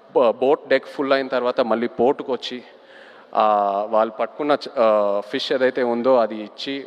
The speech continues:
వాళ్ళ బోట్లకి ఏదైతే కావాలో అవి రీఛార్జ్ చేసుకొని, వాళ్ళకి కావాల్సిన ఫుడ్, డీజిల్ అవన్నీ తీసుకొని మళ్ళీ బయలుదేరతారు.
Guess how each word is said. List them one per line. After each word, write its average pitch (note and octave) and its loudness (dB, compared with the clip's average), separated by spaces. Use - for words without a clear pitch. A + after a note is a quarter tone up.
వాళ్ళ A2 0
బోట్లకి B2 -2
ఏదైతే A#2+ 0
కావాలో A#2 2
అవి G#2+ -2
రీఛార్జ్ A#2+ -2
చేసుకొని, A#2 -4
వాళ్ళకి G#2 -4
కావాల్సిన A#2 0
ఫుడ్, C3 -4
డీజిల్ A#2+ -4
అవన్నీ A2 -2
తీసుకొని C3 -4
మళ్ళీ B2+ 2
బయలుదేరతారు. A2+ -2